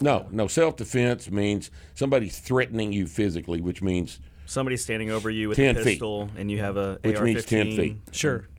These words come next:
Speaker 1: Somebody's standing over you with a pistol, and you're laying on the ground with an A R fifteen, and
Speaker 3: Somebody's trying to hit you with a skateboard.
Speaker 1: somebody's trying to hit you with a skateboard,
Speaker 2: And you blow someone's
Speaker 1: and you
Speaker 2: bicep off.
Speaker 1: blow somebody's bicep off,
Speaker 3: Vaporize
Speaker 1: like they
Speaker 3: it.
Speaker 1: should have been.
Speaker 2: Vaporize it.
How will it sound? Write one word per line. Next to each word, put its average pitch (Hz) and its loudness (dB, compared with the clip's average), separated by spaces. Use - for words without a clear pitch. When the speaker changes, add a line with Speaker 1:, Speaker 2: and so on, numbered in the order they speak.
Speaker 1:
Somebody's 160 2
standing 139 4
over 120 4
you 117 4
with 110 2
a 87 -6
pistol, 107 0
and 90 -2
you're 101 2
laying 107 4
on 104 0
the 87 -6
ground 95 2
with 78 -4
an 82 0
A 90 2
R 85 0
fifteen, 98 -2
and 104 4
Speaker 3:
Somebody's 156 2
trying 143 -2
to 120 0
hit 131 -2
you 139 -2
with 117 -4
a 113 -6
skateboard. 113 -4
Speaker 1:
somebody's 127 2
trying 113 2
to 98 -4
hit 110 0
you 104 -4
with 87 -6
a 78 -6
skateboard, 95 0
Speaker 2:
And 110 -6
you 107 -8
blow 110 -2
someone's 107 0
Speaker 1:
and 92 -2
you 104 2
Speaker 2:
bicep 107 -4
off. 107 -4
Speaker 1:
blow 110 6
somebody's 98 0
bicep 87 0
off, 90 2
Speaker 3:
Vaporize 110 -2
Speaker 1:
like 98 0
they 95 0
Speaker 3:
it. 85 -2
Speaker 1:
should 117 2
have 95 2
been. 127 4
Speaker 2:
Vaporize - 0
it. - -4